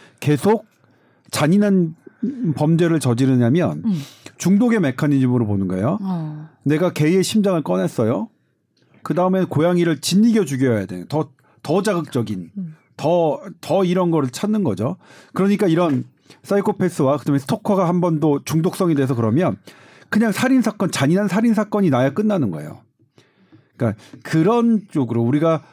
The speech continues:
Speaker 1: 어떤 잔인한 장면을, 잔인한 장면이 나에게, 어,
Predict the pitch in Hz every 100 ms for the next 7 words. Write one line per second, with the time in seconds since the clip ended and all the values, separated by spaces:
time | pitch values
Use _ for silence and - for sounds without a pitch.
0 | - - 120 170 135 131 _ _ - -
1 | 151 196 208 185 175 170 165 175 90 -
2 | 135 175 190 180 170 170 185 220 214 -
3 | 120 135 143 170 196 202 _ _ - _
4 | _ _ _ _ _ - 127 127 135 135
5 | 127 127